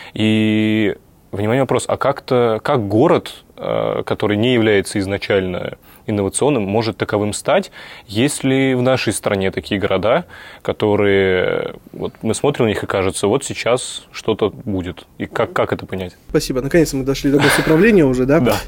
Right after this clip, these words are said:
Speaker 2: Непосредственно. Ну, сначала отвечу про Россию, наверное. Вот, э, в наш рейтинг, топ-двести, спойлерну, а, попали Москва и Санкт-Петербург.
Speaker 1: Мгм.
Speaker 2: Не буду говорить, на каких местах, это
Speaker 1: Да.
Speaker 2: в конце. А, вот.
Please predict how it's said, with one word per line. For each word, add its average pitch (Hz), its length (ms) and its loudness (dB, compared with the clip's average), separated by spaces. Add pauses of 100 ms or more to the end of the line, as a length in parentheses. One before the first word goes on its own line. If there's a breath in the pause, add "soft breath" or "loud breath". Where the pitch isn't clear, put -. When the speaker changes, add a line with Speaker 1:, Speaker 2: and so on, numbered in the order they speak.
Speaker 2:
Непосредственно. 151 560 2
Ну, 185 60 2
сначала 175 320 0
отвечу 156 260 -4
про 165 160 0
Россию, 170 380 2
наверное. 135 380 0 (320 loud breath)
Вот, 139 200 -4
э, 143 200 2
в 139 60 -2
наш 151 240 2
рейтинг, 233 440 -2 (180)
топ-двести, 160 520 -2
спойлерну, 139 560 0 (300 loud breath)
а, 135 300 -2
попали 135 540 0 (180)
Москва 185 420 0
и 160 280 -2
Санкт-Петербург. 143 640 -4 (100)
Speaker 1:
Мгм. 117 400 2
Speaker 2:
Не 165 80 4
буду 139 180 0
говорить, 135 320 -8
на 139 80 -8
каких - 300 -10
местах, 170 400 -2
это - 240 -8 (320)
Speaker 1:
Да. 110 320 -4
Speaker 2:
в - 240 -4
конце. 139 280 2 (540 loud breath)
А, 139 460 4
вот. 143 260 4